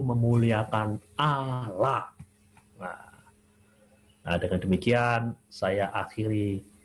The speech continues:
eh, presentasi, eh, surga pada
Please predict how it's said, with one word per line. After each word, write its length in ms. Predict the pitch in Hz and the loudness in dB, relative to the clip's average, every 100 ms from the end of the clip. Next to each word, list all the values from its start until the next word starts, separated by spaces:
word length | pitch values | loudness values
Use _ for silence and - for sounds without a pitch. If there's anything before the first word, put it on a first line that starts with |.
| - _ _ | -20 _ _
eh, 360 | 101 92 87 85 | -2 2 2 0
presentasi, 760 | - 104 101 95 95 - 101 98 98 95 90 - _ _ _ _ _ - _ | 0 0 0 -2 -2 -2 -4 -2 -2 -2 -4 -8 _ _ _ _ _ -20 _
eh, 680 | 123 104 101 98 95 92 92 92 | 0 2 4 2 2 2 0 0
surga 480 | - 107 - 95 87 90 - - _ _ | 0 0 2 0 0 -6 -12 -20 _ _
pada 560 | 90 87 - 92 90 | -4 -2 0 -2 -2